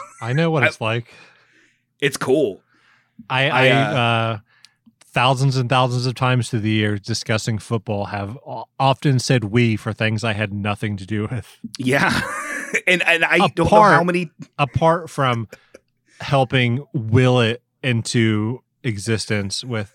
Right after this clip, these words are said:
Speaker 2: you know, natural magic.
Speaker 1: Right.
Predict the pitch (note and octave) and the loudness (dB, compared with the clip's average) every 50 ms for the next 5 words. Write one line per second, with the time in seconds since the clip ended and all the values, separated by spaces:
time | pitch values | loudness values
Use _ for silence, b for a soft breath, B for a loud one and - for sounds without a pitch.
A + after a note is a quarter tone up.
0 | _ - B2+ A#2 G#2+ G2+ G2+ G2 G2 A2 A#2+ D3+ C#3 A2 G#2+ G#2 G#2 - A#2 G2+ | _ -8 -4 -4 -2 -2 -2 -4 -6 -6 -8 -8 -6 -4 -4 -4 -6 -6 -8 -8
1 | G2+ G#2 G#2 G#2 G#2 G2 G#2 G#2 G#2 _ _ B B B B B B B B B | -6 -8 -8 -8 -8 -10 -12 -16 -16 _ _ B B B B B B B B B
2 | B B B B B _ - C#3+ C3+ D3 B2 C3+ F#3+ F#3+ - | B B B B B _ -8 -2 -2 0 0 0 -2 -4 -8